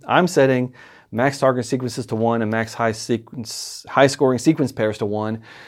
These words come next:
because I've got so many thousands of blast reports, I don't want to have that much data stored. And I'm just, plus I'm only interested in the highest one anyway, except every once in a while I wanna see where else is going. But generally I only want the highest scoring match, 'cause that's usually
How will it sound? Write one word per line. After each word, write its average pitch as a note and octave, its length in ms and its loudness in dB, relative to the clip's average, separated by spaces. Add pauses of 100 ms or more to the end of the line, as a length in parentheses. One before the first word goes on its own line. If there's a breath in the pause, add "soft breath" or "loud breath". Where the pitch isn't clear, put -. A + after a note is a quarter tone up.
(120)
because B2 300 6
I've A#2+ 160 4
got B2 140 2
so D3 120 0
many C3 140 2
thousands C3 440 0
of G2 80 -6
blast B2 340 -2
reports, G#2+ 460 -4
I A#2+ 60 -8
don't A2+ 220 0
want A#2 340 -2
to A2+ 80 -4
have G#2 540 0 (240 soft breath)
that G#2 200 0
much G#2+ 220 -8
data G#2 240 0
stored. F#2 580 -4 (800)
And B2 120 -2
I'm G2+ 100 0
just, A#2+ 260 -10
plus G3 160 6
I'm C3 100 6
only D#3 180 8
interested C#3+ 200 0
in B2 60 -2
the A2+ 60 -2
highest A#2+ 280 -2
one A#2+ 180 -2
anyway, B2 340 2
except A#3 280 -6
every - 280 -6
once G3+ 120 -4
in D#3 80 -2
a - 20 0
while A2+ 120 0
I A2+ 80 -2
wanna A2+ 140 0
see A#2 120 -4
where A2 140 0
else G2+ 120 -6
is G2+ 100 -6
going. G#2 480 0 (240 soft breath)
But C#3+ 100 -4
generally E3 280 4
I A#2 40 2
only C#3 180 2
want B2 240 0
the A#2 60 -4
highest G#2+ 560 -4 (140)
scoring F#2 680 -8 (140)
match, F#2+ 340 -4
'cause - 60 -10
that's G#2 200 -2
usually A#2 880 2